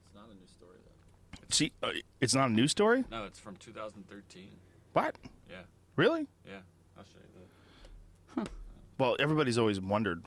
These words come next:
Speaker 2: why this guy's tan all the time. He's always said, "No, no, no, no."
Speaker 3: Yeah, I mean, he looks bright orange when
Speaker 2: Yeah.
Speaker 3: you're watching those State of the Union, like
Speaker 2: Tanning bed lobbyist. Indoor tanning. Look at his face. He's fucking orange.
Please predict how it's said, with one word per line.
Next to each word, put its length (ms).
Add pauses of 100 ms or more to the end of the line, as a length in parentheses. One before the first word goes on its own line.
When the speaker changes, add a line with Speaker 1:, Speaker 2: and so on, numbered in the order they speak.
(200)
Speaker 2:
why 120
this 100
guy's 180
tan 260
all 100
the 80
time. 180
He's 140
always 180
said, 260
"No, 340
no, 240
no, 220
no." 220
Speaker 3:
Yeah, 180
I 100
mean, 160
he 80
looks 240
bright 360
orange 300
when 80
Speaker 2:
Yeah. 60
Speaker 3:
you're 80
watching 300
those 140
State 220
of 60
the 100
Union, 280
like 300
Speaker 2:
Tanning 500
bed 340
lobbyist. 760 (2000)
Indoor 380
tanning. 400
Look 200
at 60
his 200
face. 440
He's 260
fucking 380 (140)
orange. 680